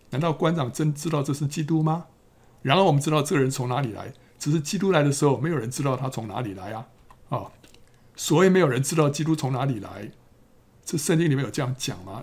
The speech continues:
可能是根据马-，马拉基书三章第一节啊，那边怎么说？他说：“万军之耶和华说，我要差遣我的使者，在我前面预备道路，你们所寻求的主必忽然进入他的殿。”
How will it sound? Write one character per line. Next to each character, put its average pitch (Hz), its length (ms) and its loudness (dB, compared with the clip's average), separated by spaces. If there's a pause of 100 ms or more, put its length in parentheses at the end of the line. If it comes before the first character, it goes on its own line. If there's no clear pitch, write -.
可 - 100 -8
能 131 120 -4
是 143 380 4 (540)
根 160 200 6
据 151 220 0
马-， 113 320 -2 (160)
马 110 160 -6
拉 127 140 0
基 151 200 -2
书 160 160 -2
三 147 200 -2
章 135 280 -2
第 139 180 2
一 139 60 0
节 92 400 -10 (100)
啊， 107 180 -14 (520)
那 170 80 -2
边 196 100 2
怎 151 120 -2
么 120 80 -4
说？ 139 220 0
他 143 100 0
说 143 120 2
：“万 151 200 4
军 143 140 4
之 156 140 0
耶 151 140 4
和 139 120 -2
华 110 140 -4
说， 127 260 -2 (420)
我 123 100 0
要 151 100 4
差 165 220 0
遣 151 140 2
我 127 120 -2
的 123 100 -4
使 131 260 -2
者， - 260 -6 (280)
在 165 180 2
我 104 460 -2
前 - 260 -6
面 147 200 0
预 180 100 0
备 139 160 2
道 135 160 0
路， 135 220 0 (440)
你 135 120 2
们 156 120 4
所 135 200 2
寻 147 280 0
求 147 160 2
的 147 80 6
主 131 280 -2 (360)
必 156 200 4
忽 160 260 2
然 120 240 0
进 151 260 0
入 131 200 0
他 143 200 -6
的 131 120 -4
殿。” 160 300 0